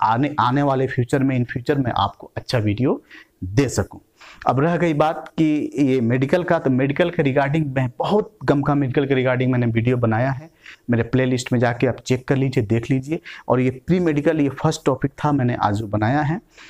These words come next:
और I hope कि आपको समझ आ गई होगी। सिंपल चीज़ है, अगर आपको डाउट है तो आप मेडिकल सेंटर जाइए और डॉक्टर को बोलिए कि मुझे प्री मेडिकल करना है, करके दे देगा, आप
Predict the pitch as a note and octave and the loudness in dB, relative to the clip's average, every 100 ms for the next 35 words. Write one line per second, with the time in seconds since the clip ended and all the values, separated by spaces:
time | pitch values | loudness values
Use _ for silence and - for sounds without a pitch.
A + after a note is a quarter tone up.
0 | - - B2 A#2+ B2 - F#3 - E3 D3 | -8 -2 2 2 0 -2 -2 -2 0 0
1 | - G#2+ - A#2+ G2+ F2 F2+ F2+ F2+ F2+ | -2 -10 -2 0 2 0 0 -2 -4 -10
2 | - F#3 F#3 G#3+ D3+ A2+ F2 - - _ | -4 -2 0 0 0 -2 -2 -6 -14 _
3 | _ _ - - C#3 E3+ B2+ D3 G3+ C#3 | _ _ -18 -2 0 2 0 0 0 2
4 | C3 D3+ F#3+ G3+ - A2 - - - _ | 0 0 -2 -2 -2 -2 -2 -18 -20 _
5 | - B2 A#2 D#3+ D#3+ D3+ D#3+ D3+ A#2+ B2+ | -6 0 2 0 2 0 2 2 0 2
6 | E3+ D#3 A#2+ G#2+ C#3+ C#3 B2+ C3+ C#3+ D3 | 0 0 -2 -4 -8 -12 -6 -2 -2 0
7 | C3 - A#2+ B2 B2 C3+ B2 A2+ A#2+ C3+ | -2 -2 -2 0 0 -2 -4 -8 -8 -8
8 | D#3 G#2+ G#2+ C3 G#2+ A2+ C3 C#3 | -4 -4 -2 -6 -6 -6 -4 -4